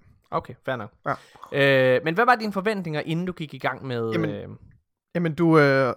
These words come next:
Speaker 2: rammer overhovedet lige på sømmet i forhold til Gears to. Den har nok farvet,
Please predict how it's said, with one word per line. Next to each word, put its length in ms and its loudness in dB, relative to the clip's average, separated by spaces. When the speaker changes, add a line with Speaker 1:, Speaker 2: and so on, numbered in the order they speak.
Speaker 2:
rammer 180 4
overhovedet 280 2
lige 100 -2
på 80 -10
sømmet 260 -4
i 40 -10
forhold 260 -6
til 420 -8
Gears 220 -4
to. 240 2
Den 120 -2
har 80 0
nok 220 2
farvet, 520 2